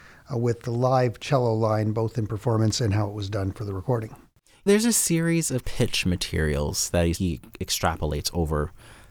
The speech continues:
Speaker 2: the course of the ten-minute movement, an A B A format. The B is really the big apex of the work. The cello in and of itself has a two or three note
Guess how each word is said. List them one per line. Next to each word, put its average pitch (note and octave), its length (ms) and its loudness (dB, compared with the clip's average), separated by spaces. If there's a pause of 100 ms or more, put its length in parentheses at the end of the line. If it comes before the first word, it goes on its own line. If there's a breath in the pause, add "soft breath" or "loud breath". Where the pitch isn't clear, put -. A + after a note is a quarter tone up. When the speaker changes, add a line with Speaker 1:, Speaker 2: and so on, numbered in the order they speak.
Speaker 2:
the F#2 60 -6
course F2+ 300 4
of E2 100 2
the E2 80 2
ten-minute D#2+ 840 0
movement, E2+ 420 -2
an F2+ 200 0
A G2 140 2
B F2 240 -2
A F2 380 0
format. G2+ 680 0
The F#2 60 -4
B G2 200 0
is F2+ 120 0
really F2+ 160 0
the E2+ 100 -6
big E2+ 320 -4
apex - 560 -2 (440 loud breath)
of F#2 260 -2
the F#2 100 2
work. E2 460 -2 (220)
The C3 220 -2
cello E3+ 480 0
in A#2+ 160 0
and A2 140 0
of F#2 100 -2
itself E2+ 760 -2
has E2+ 180 -4
a - 40 -16
two G#2 380 0
or F2+ 80 2
three F#2 480 -2
note D#2+ 480 -2